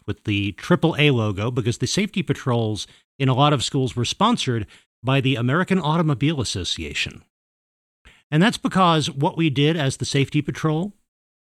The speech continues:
was we would have a couple of people at each corner. The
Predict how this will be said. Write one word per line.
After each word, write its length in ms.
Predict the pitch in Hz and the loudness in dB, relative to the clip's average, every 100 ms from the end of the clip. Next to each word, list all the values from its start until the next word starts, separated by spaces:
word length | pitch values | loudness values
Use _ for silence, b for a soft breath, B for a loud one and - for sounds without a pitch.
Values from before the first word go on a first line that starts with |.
| _ _ _ _ | _ _ _ _
was 540 | 123 135 135 131 127 - | 0 2 4 2 0 -4
we 160 | 117 139 | -2 0
would 140 | 175 | 0
have 440 | 135 151 143 139 131 | 0 0 2 0 -2
a 60 | 127 | -4
couple 320 | - 151 165 | -4 -2 -2
of 100 | 175 | -2
people 400 | - 139 131 127 | -2 -2 -2 -6
at 220 | - 135 131 | -4 -6 -4
each 320 | 180 - - | -4 -6 -12
corner. 460 | - 165 139 110 | -4 0 0 0
The 160 | 117 | 0